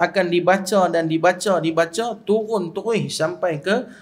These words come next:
zuriat keturunan kita sehingga ke akhir hayat. Kan? Maka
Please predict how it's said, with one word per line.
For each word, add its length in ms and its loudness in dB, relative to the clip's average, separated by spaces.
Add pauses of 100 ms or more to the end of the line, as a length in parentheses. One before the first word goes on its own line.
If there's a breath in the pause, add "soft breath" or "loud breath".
(160 loud breath)
zuriat 560 2
keturunan 640 -2
kita 320 0
sehingga 560 0
ke 320 -2
akhir 480 -2
hayat. 320 -4 (640 soft breath)
Kan? 400 0
Maka 400 2